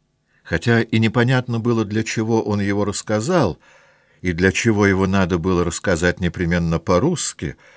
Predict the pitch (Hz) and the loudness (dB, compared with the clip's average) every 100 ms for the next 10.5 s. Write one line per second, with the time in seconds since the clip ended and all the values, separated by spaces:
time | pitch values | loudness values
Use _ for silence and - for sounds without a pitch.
0 | _ _ - 80 85 104 110 107 104 101 | _ _ -6 -4 0 0 2 2 2 2
1 | 98 - 123 123 98 90 87 87 87 127 | 0 0 0 0 2 0 0 -4 0 0
2 | 110 90 - 101 117 117 82 - 90 87 | 2 0 -2 0 0 0 0 -2 0 0
3 | - - 90 82 80 85 76 78 76 - | -2 -2 0 2 2 2 2 -4 -6 -8
4 | - 87 78 71 76 71 90 87 175 170 | -6 -2 -2 -2 -4 -4 -2 0 0 0
5 | 175 - - - - 101 87 - 95 87 | -4 -6 -20 -20 -4 -2 -2 0 0 4
6 | 104 147 156 147 151 139 139 110 117 113 | 4 4 2 0 0 0 0 0 0 0
7 | 127 - 127 120 110 107 104 101 82 87 | -6 -4 -4 -2 -2 -4 -2 0 2 0
8 | 92 113 104 104 107 - - - 98 90 | -2 -4 -4 -4 -6 -14 -18 -4 0 2
9 | 90 82 80 87 85 92 92 80 76 - | 2 2 2 2 -2 -2 -2 -2 -6 -6
10 | 85 - 85 80 | -10 -10 -6 -6